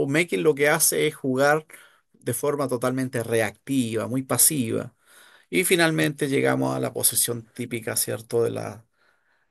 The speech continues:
el famoso centinela en Insui, ¿cierto? El famoso caballo en Insui que se ubica en D cuatro y con lo cual inmediatamente el peón nunca más se puede mover. Listo. El resto de los otros movimientos son bastante comunes.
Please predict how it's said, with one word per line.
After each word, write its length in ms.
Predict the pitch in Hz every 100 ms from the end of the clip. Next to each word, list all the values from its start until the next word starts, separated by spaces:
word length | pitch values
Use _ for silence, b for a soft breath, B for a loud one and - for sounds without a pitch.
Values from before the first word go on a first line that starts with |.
| _ -
el 120 | 127
famoso 420 | 135 135 165 -
centinela 720 | - 139 127 120 117 135 139
en 100 | 131
Insui, 420 | 117 113 - 90 98
¿cierto? 500 | - 110 110 - 131
El 80 |
famoso 380 | 127 117 117 127
caballo 440 | 113 101 120 117 113
en 80 |
Insui 320 | 117 113 120 110
que 280 | 117 113 - B B B
se 120 | -
ubica 280 | 120 127 131
en 100 | 127
D 120 | 123
cuatro 400 | 110 123 123 131
y 60 | 127
con 140 | 117
lo 140 | 113 110
cual 220 | 117 117
inmediatamente 600 | 113 113 110 113 110 110
el 60 | 107
peón 200 | 110 110
nunca 220 | 110 104
más 140 | 104
se 100 | 101
puede 200 | 98 87
mover. 340 | 80 - - - _ - B B B B
Listo. 480 | 262 254 - 208 285 - _ _ _ _ _ _ _ _ _
El 140 | 147 131
resto 260 | 156 156
de 60 | 151
los 100 | 135
otros 220 | 127 139
movimientos 420 | 131 123 127 -
son 140 | - 113
bastante 360 | 113 107 107
comunes. 520 | 117 175 160 131 131